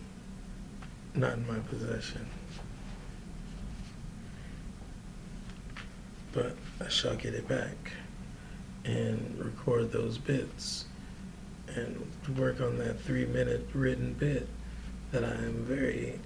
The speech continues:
uh, afraid to do, which is why I still do not have my notebook.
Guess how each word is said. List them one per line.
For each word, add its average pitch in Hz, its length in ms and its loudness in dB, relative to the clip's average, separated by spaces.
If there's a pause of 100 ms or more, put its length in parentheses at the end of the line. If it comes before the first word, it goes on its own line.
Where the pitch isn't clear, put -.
(200)
uh, - 720 0 (160)
afraid 131 500 8
to 135 80 2
do, 139 400 10 (420)
which 131 180 8
is 123 180 6
why 120 300 6
I 117 80 2
still - 280 0
do 127 120 2
not 120 220 6
have 117 240 6
my 120 140 6
notebook. - 560 4